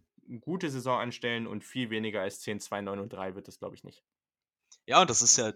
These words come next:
Speaker 2: auch für mich so eine Faszination an der S E C insgesamt, ja, dass du
Speaker 1: Mhm.
Speaker 2: am Anfang des Jahres sagen kannst, aus unseren Top zehn Teams sind mindestens sechs von der S E C bei,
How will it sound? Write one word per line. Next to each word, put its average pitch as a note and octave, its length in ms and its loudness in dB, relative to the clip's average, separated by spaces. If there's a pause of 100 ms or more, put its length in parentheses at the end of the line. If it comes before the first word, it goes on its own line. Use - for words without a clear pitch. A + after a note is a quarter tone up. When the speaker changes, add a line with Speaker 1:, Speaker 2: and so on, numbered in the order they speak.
(180)
Speaker 2:
auch C3 260 2
für - 160 -6
mich B2 200 0
so B2 80 0
eine A2+ 80 -2
Faszination B2+ 840 2
an A#2+ 100 0
der G#2+ 120 2
S B2 140 4
E B2 60 -2
C A#2+ 220 4
insgesamt, D3 640 0
ja, A#2 280 -2 (140)
dass A2 200 0
du G#2+ 300 -4
Speaker 1:
Mhm. D3+ 160 -6 (200)
Speaker 2:
am A2+ 140 6
Anfang D3 320 6
des A#2+ 120 6
Jahres B2 240 4
sagen A#2 280 4
kannst, A#2 280 0
aus - 140 -2
unseren A2 240 0
Top - 240 -2
zehn C3+ 320 8
Teams C#3 340 2
sind - 160 -4
mindestens A2+ 480 2
sechs - 240 4
von A2 120 0
der G#2 100 0
S G#2+ 140 2
E - 20 -4
C B2 220 0
bei, G#2+ 280 -2